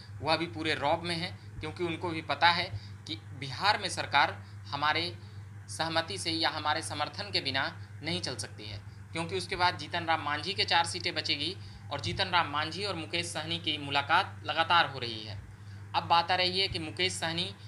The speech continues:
किन को कह रहे थे कि मैं आग लगा दूंगा, पर्दे के पीछे से खेल खेलने वालों को, तो वो उन्हीं के विधायक, उसके बाद, अ, राजकुमार सिंह के बारे में कह रहे थे या फिर जो अपने, अ,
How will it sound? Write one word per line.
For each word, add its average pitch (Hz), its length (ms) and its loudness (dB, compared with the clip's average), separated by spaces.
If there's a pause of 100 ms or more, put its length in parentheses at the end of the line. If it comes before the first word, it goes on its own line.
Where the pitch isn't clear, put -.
(280)
किन 202 160 0
को 226 120 -6
कह 175 200 0
रहे 165 180 2
थे 170 200 -2
कि - 380 -10
मैं 151 200 2
आग 139 200 4
लगा 117 240 0
दूंगा, 104 320 -8 (440)
पर्दे 156 200 0
के 156 120 -2
पीछे 147 300 -6
से 156 120 -4
खेल 147 280 -2
खेलने 139 300 -4
वालों 175 240 2
को, - 140 -12 (520)
तो 170 60 -6
वो 175 280 -4
उन्हीं 175 180 -2
के 196 80 -2
विधायक, 151 360 0
उसके 165 200 -6
बाद, 160 180 4
अ, 151 420 -4
राजकुमार 151 460 4
सिंह 156 220 -2
के 156 100 -6
बारे 147 200 2
में 151 140 -6
कह 147 120 -2
रहे 147 160 0
थे 160 220 -6 (360)
या 143 160 6
फिर 156 180 -4
जो 156 100 -4
अपने, 147 420 0
अ, 143 240 -2